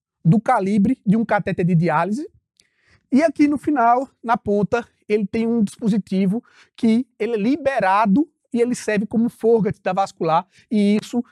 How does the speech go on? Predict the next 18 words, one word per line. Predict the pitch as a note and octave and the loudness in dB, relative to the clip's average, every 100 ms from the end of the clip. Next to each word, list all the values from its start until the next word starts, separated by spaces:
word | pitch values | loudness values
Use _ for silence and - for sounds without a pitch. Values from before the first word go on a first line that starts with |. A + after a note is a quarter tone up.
| _ | _
faz | - G3 | -4 -4
com | - G3+ | -4 -4
que | F#3+ G3 - | -2 -4 -4
eu | G3+ | -4
consiga | A3 G#3+ - G3+ F#3+ | -4 -6 -2 0 0
puxar | G#3 - B3+ - G#3+ D4+ | -2 -2 -4 -2 -2 -2
mecanicamente | B3 - A#3 A3 G#3 G3+ F3 F3 G3+ - _ - | -4 -4 -4 -4 -4 -4 -4 -4 -6 -8 _ -4
esse | G3+ - G#3 | -4 -2 -2
trombo. | F3 C#3 B2 A#2+ _ _ - | -2 -4 -6 -8 _ _ -6
Um | G3+ | -2
exemplo | A#3 F#3 A#3 A#3 A#3+ | 0 2 0 0 2
disso, | G#3 C4 - - _ | 2 -2 -4 -12 _
desse | C4 G3+ - | -6 -6 -6
flow | F#3 G3+ F#3 | -8 -6 -4
driver, | F3 G3 A#3+ C#4 _ - - | -2 -2 -2 -8 _ -20 -8
é | G#3 | -4
um | A3 | -4
cateter, | - A3+ - A#3 D4 F#4 | -2 -4 -2 -2 -2 -4